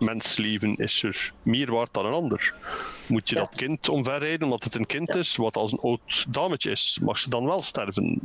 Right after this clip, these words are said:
Speaker 1: Eh, als ze
Speaker 2: Ja.
Speaker 1: zijn met meer, is hun leven meer waard dan als ze met meer zijn dan ik? Dat zijn door die zaken inderdaad die zegt, wij gaan daar instinct-, instinctief iets op doen. Je hebt toch de tijd niet om te reageren. Maar voor een computer moet je wel zeggen van, ja, oké, dit is het algoritme.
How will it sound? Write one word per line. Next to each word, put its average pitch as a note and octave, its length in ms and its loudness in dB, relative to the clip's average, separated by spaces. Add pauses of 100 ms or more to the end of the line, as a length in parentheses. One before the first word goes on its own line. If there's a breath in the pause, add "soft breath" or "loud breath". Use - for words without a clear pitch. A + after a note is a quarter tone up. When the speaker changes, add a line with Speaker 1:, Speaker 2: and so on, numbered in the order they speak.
(120)
Speaker 1:
Eh, G#2 160 2
als A#2+ 220 0
ze - 60 0
Speaker 2:
Ja. - 60 0
Speaker 1:
zijn A#2 120 0
met A#2+ 120 0
meer, D#3+ 420 0 (260 loud breath)
is - 220 0
hun C3+ 200 2
leven D3+ 340 2
meer D3 180 4
waard D#3 200 0
dan C3 100 0
als - 100 -2
ze - 60 2
met A2 100 2
meer D3 160 4
zijn D3+ 180 0
dan A#2+ 140 2
ik? E3+ 220 -4 (520 loud breath)
Dat - 100 -2
zijn C3 180 0
door A#2 120 2
die G#2+ 100 2
zaken C#3+ 300 0
inderdaad A#2+ 380 0
die - 100 2
zegt, C3 220 -2
wij C3 80 2
gaan A#2+ 160 0
daar A#2 160 0
instinct-, - 580 -2
instinctief C3+ 640 -2
iets D3+ 160 -2
op A2+ 140 -2
doen. D3 100 2
Je B2 160 2
hebt G#2+ 160 -4
toch B2+ 140 0
de B2 160 0
tijd C3 220 -2
niet - 180 0
om C3 100 2
te C3+ 100 0
reageren. C3+ 320 0 (680 loud breath)
Maar G2+ 200 0
voor G#2+ 120 0
een G2+ 180 0
computer A#2 420 0
moet C3 100 4
je A#2 60 2
wel A#2 100 0
zeggen C#3 60 -2 (100)
van, - 20 -2
ja, A2+ 140 0
oké, A2+ 260 -2 (360)
dit A#2+ 320 0
is - 140 -2
het C3 120 -4
algoritme. B2 560 0